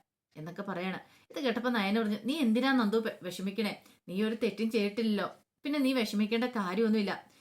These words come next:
എന്തിനു വേദന ഞങ്ങളൊപ്പം ഉണ്ട്, അതുകൊണ്ട് നീ ധൈര്യമായിട്ടിരിക്കുക" എന്നൊക്കെ പറഞ്ഞ്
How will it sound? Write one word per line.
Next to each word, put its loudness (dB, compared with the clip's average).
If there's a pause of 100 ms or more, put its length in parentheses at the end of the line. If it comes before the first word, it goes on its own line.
(160)
എന്തിനു 0
വേദന 2
ഞങ്ങളൊപ്പം 0
ഉണ്ട്, 0 (280)
അതുകൊണ്ട് -4
നീ -2
ധൈര്യമായിട്ടിരിക്കുക" -2 (460)
എന്നൊക്കെ -10
പറഞ്ഞ് -4